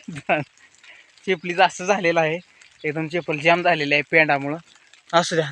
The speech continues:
चला मग. हे मित्रांनो, मी वैरण घेऊन आलेलो आहे. आणि मित्रांनो, हे झाड दिसत आहे तुम्हाला, हे झाड मी सकाळी हे केलंय मित्रांनो, काय म्हणतात ह्याला, हे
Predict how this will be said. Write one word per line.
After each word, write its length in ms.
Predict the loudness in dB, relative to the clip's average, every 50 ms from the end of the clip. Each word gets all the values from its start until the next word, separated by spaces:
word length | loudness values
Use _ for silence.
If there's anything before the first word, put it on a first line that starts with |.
| 0 2
चला 160 | 2 2 2
मग. 140 | 0 -2 -6 -10
हे 420 | -14 -20 -20 _ _ -16 -12 -10
मित्रांनो, 600 | -8 -8 -8 -8 -4 -2 0 0 0 -2 -6 -8 -8
मी 200 | -8 -8 -10 -8
वैरण 400 | -6 -6 -6 -6 -6 -8 -10 -12
घेऊन 280 | -12 -12 -12 -8 -4
आलेलो 340 | -4 -4 -4 -6 -8 -12 -14
आहे. 220 | -14 -16 -18 -20 -20 _ _ _ _ _ _ _ _ _ _ _ _ _ _ -8
आणि 280 | -6 -2 -2 0 0 0
मित्रांनो, 520 | -2 -4 -4 -4 -2 0 0 0 0 -2
हे 240 | -2 -2 -2 -2 -2
झाड 300 | -4 -4 -4 -2 -2 -4
दिसत 300 | -4 -6 -8 -6 -4 -2
आहे 180 | -2 -2 -2
तुम्हाला, 440 | -6 -6 -8 -6 -4 -2 -2 -2 -2
हे 260 | -2 -2 -2 -2 -2
झाड 400 | -2 -2 -4 -2 0 0 0 0 -2 -10 _ _ _ _ _ _ _ _ _ -6
मी 240 | 0 2 2 2
सकाळी 580 | 2 2 0 0 2 2 2 2 2 0 -2 -4 -6 -10 _ -16 -16 -16 -18 _ _ _ _ _ _ -8
हे 60 | -8 -6
केलंय 380 | -2 2 2 4 6 4 4
मित्रांनो, 520 | 4 2 0 -2 -4 -4 -4 -4 -6 -6 -4
काय 180 | -2 0 0
म्हणतात 240 | 0 0 -4 -6 -6
ह्याला, 200 | -6 -6 -4 -4
हे 80 | -4